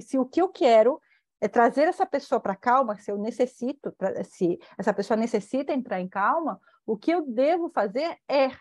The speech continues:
entrar com uma emoção de aproximação. Por exemplo, sorrir, né? Mostrar, é, mo-, mostrar a, é, uma emo-, eu devo ter um sentimento de aceitação,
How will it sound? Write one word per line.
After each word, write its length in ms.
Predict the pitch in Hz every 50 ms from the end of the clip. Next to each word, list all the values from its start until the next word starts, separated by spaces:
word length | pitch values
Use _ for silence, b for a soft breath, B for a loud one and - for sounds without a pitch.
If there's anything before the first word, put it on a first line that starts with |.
| _ _ -
entrar 640 | 285 302 349 370 381 - 320 262 254 269 277 - -
com 260 | - 302 262 262 262
uma 280 | 262 254 262 247 226
emoção 720 | 247 294 339 349 359 381 - - - 339 294 311 370 392 - _ _ _ _ _ _ _ _ _ _ - -
de 260 | 226 262 285 311 330 370 440 453 _ _ _ _ _ _ _ _ _
aproximação. 1300 | - 269 294 330 339 330 - 330 339 330 - - 330 311 320 339 339 - - - 294 247 226 202 190 - _ _ _ _ _ _
Por 120 | - 247
exemplo, 680 | 262 269 277 240 214 254 240 247 - - 185 165 160 - _ _ _ _ _ _ _ _
sorrir, 720 | - - - 269 269 262 262 - 247 233 240 247 262 - - - - _ _ _ _ _ _ _ -
né? 200 | 196 220 254 269
Mostrar, 840 | - 220 220 226 233 226 - - - 240 233 226 226 240 240 - - _ _ _ _ _ _ _
é, 180 | - 208 208 - -
mo-, 280 | 226 220 226 - -
mostrar 560 | 233 220 226 220 - - 240 220 220 226 - _
a, 260 | - 202 - - 208
é, 40 | 202 -
uma 180 | 220 214 226 226
emo-, 200 | 226 226 - - _ _ _
eu 100 | 208 208
devo 460 | 190 233 233 220 196 196 202 180 190 b b b b _ _
ter 160 | 247 226 233
um 60 | 233
sentimento 540 | - - 247 240 - 247 226 220 208 185 190
de 80 | 190
aceitação, 960 | 196 190 - - 208 202 208 233 226 - - - 226 202 202 196 196 196 196